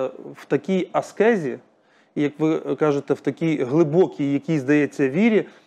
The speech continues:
не зашкодила своєму спасінню. Бо буває і, е, ревність у вірі не по уму, коли люди накладають на себе тягарі, духовні подвиги,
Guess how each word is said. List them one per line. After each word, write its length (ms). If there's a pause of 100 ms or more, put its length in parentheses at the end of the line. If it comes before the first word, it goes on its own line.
(140)
не 220
зашкодила 540
своєму 440
спасінню. 640 (600)
Бо 280
буває 560
і, 260
е, 320
ревність 720 (120)
у 140
вірі 400
не 260
по 160
уму, 420 (720)
коли 420
люди 560
накладають 640
на 100
себе 560 (240)
тягарі, 600 (680)
духовні 560
подвиги, 640